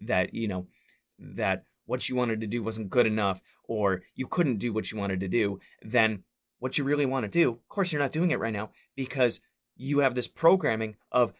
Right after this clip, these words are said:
"I really want to do this, but I can't," because internal programming. "I really would love to have this, but I can't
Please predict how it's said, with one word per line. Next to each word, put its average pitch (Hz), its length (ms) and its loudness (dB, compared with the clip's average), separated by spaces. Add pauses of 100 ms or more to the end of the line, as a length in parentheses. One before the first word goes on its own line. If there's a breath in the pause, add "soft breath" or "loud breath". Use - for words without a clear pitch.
(140 soft breath)
"I 165 40 2
really 208 220 8
want 196 140 6
to 175 60 6
do 180 160 4
this, 165 280 4 (240)
but 156 220 2
I 139 120 4
can't," 113 440 -4 (320)
because 131 540 4 (120)
internal 117 400 0
programming. 95 460 -4 (340 soft breath)
"I 120 80 2
really 151 560 4
would 143 180 0
love 139 360 0 (120)
to 135 140 -2
have 139 360 4
this, 156 240 -2
but 131 160 -8
I 117 100 -2
can't 120 380 -4